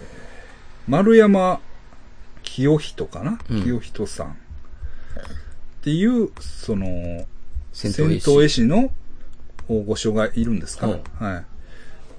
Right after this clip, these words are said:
Speaker 1: い。で、あ、丸山清人さん。
Speaker 2: はい。
Speaker 1: はい。らしいです。
Speaker 2: その人に弟子入りした。
Speaker 1: 弟子入り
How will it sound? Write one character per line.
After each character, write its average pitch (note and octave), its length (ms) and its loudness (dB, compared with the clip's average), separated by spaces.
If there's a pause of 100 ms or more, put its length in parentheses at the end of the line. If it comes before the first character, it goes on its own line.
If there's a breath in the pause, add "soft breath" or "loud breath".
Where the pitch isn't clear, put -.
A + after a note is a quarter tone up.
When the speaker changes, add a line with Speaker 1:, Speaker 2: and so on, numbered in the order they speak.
Speaker 1:
い。 D#3+ 80 -6
で、 D#3+ 240 4
あ、 A#2+ 200 4
丸 C#3 240 6
山 C3 180 4
清 - 280 4
人 - 140 -6
さ - 140 -8
ん。 - 340 -10
Speaker 2:
は F#2 60 -4
い。 D2+ 80 -10 (340)
Speaker 1:
は F#2+ 120 0
い。 - 40 2 (320)
ら F2 100 -8
し - 100 -12
い - 40 -8
で - 60 -6
す。 - 280 -6 (320)
Speaker 2:
そ D3+ 60 -4
の C3 60 -4
人 D3 160 -2
に E3+ 120 0
弟 A#2+ 140 -2
子 - 140 -6
入 F#2+ 100 -2
り F2 80 -8
し - 80 -6
た。 - 80 -2
Speaker 1:
弟 B2 180 4
子 - 180 0 (160)
入 A#2+ 40 2 (100)
り G3+ 120 0